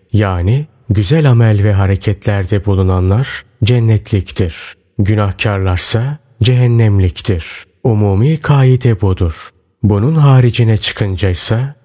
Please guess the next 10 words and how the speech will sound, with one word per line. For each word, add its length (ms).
mesele 460
Allah'a 560
kalmıştır. 840
Dilerse 680
hiçbir 380
ameli 420
bulunmadığı 640
halde 540
birisini 600
mükafatlandırır, 1400